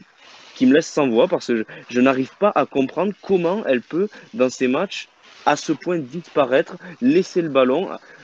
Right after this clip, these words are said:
Moi, pour moi, Emery, c'est un entraîneur qui a quand même des concepts de jeu assez, euh, assez intéressants et qui a toujours, euh, fait bien jouer ses équipes et qui a toujours été audacieux avec une volonté d'aller vers l'avant. Et là, son Villarreal, sur ces dernières, sur ces dernières semaines,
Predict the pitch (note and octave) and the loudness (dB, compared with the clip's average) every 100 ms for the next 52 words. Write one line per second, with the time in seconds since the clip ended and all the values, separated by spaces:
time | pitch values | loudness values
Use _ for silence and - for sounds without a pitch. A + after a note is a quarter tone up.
0 | - B2 C#3 E3 D3+ C#3+ D3+ C#3 C#3 E3 | -10 -2 2 0 0 -2 0 2 2 0
1 | - G#2 A#2+ A#2+ A#2+ C3+ D3+ - - A2+ | -6 -6 -2 -2 -2 -2 -4 -6 -4 -4
2 | G#2+ B2+ C#3 B2 A2 C#3+ C3 D3 - A#2 | -2 -2 -2 -4 -4 -4 -2 -4 -4 -2
3 | B2 C3 D3 A#2+ - C3+ A#2+ A2+ A2+ C3 | -2 0 0 0 -2 -2 2 0 -2 -6
4 | - D3+ C3+ C#3 B2+ - D3 A#2+ A2 - | -4 -6 -4 -4 -4 -4 -8 -8 -14 -10
5 | E3+ D#3 F3 D#3 - - _ - G#2+ G#2+ | -8 -4 -4 -4 -16 -20 _ -4 -2 0
6 | - B2+ C3+ C3+ C3 B2+ B2 - D#3+ D#3+ | 0 2 2 2 0 0 -2 -2 -6 -6
7 | A2+ A2+ - D3 C#3+ C#3+ - B2+ A#2+ A#2+ | -4 -4 -4 -2 2 2 4 4 4 2
8 | - D#3+ D#3+ D#3 - - A2+ B2 B2+ A#2+ | 2 2 2 2 -10 -6 -2 -2 -4 -2
9 | C3 B2+ C3+ A#2+ A#2+ A#2 A2+ A2+ A#2+ G3 | -2 0 -2 0 0 0 2 0 0 -2
10 | C#3 A#2+ D3+ C3 A2+ A#2+ A#2 A#2 D#3 F#3+ | -2 -2 -2 -4 -6 0 2 4 2 0
11 | _ _ _ C3+ - B2 A#2+ A#2+ B2 A#2 | _ _ _ -8 -4 0 0 0 -2 -4
12 | A2+ G#2+ - A#2 C3 A#2+ A#2+ A#2 - A#2 | -6 -8 -12 -8 -4 -2 -2 -6 -6 -4
13 | E3 | -4